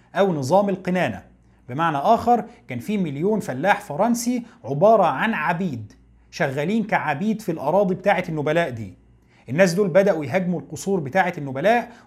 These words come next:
ويحاولوا يدوروا على الوثائق والأوراق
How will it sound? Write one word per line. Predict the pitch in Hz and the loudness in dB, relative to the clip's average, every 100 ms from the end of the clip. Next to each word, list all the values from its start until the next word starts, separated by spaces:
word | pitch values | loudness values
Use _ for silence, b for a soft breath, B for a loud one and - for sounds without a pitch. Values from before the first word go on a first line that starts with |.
| - | -14
ويحاولوا | 117 196 202 165 | 0 2 2 0
يدوروا | 135 139 202 208 | -2 0 2 2
على | 165 147 | 2 -2
الوثائق | 135 127 - 214 196 185 - | -4 -8 0 0 2 -2 -6
والأوراق | 135 131 143 208 226 - | -8 -6 2 4 4 0